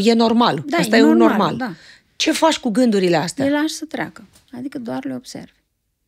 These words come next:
Speaker 1: Poți?
Speaker 2: Cu antrenament, da. La început nu o să poți, pentru că eu când îi pun pe cursant, ce, aoleu, am crezut că o trecut jumătate de oră și o trecut numai trei minute.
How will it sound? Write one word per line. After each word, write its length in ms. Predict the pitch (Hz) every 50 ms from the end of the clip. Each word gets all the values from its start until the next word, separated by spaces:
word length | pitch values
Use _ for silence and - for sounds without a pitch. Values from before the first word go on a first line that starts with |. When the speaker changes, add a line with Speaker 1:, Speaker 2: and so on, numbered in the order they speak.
| _ _ _ _ _ _ _ _ _ _ _ _ _ _ _ _ _ _ _ _ _ _
Speaker 1:
Poți? 440 | - 190 190 226 302 - - - _ _ _ _ _ _ _ _ _ _ _ _ _ -
Speaker 2:
Cu 80 | - 226
antrenament, 540 | 220 185 175 175 170 180 175 196 240 277
da. 180 | 311 330 240 170 _ _ _ _
La 100 | 226 208
început 380 | 196 180 - 190 - - 302
nu 100 | 330 403 392
o 20 |
să 140 | - - -
poți, 280 | 156 - - 147 147 _ _
pentru 180 | 185 175 190
că 60 | 202
eu 60 | 202 185
când 160 | - 190 180
îi 80 | 175
pun 180 | 170 _ - 196
pe 80 | 190 196
cursant, 560 | 196 - 196 185 - - 202 233 240 233 _ _ _ _ _ _ _
ce, 120 | - - -
aoleu, 480 | 381 349 269 208 196 196 196 202 214
am 100 | 202 208
crezut 280 | 214 254 262 262 - -
că 60 | 285
o 20 |
trecut 280 | 277 277 294 277 - 277
jumătate 280 | - 277 277 277 277 262
de 80 | 269
oră 140 | 269 190 190
și 60 | 180 180
o 20 |
trecut 260 | 190 - 202 - 214
numai 160 | 214 202 202
trei 180 | 202 202 208 208
minute. 340 | 214 214 208 190 185 -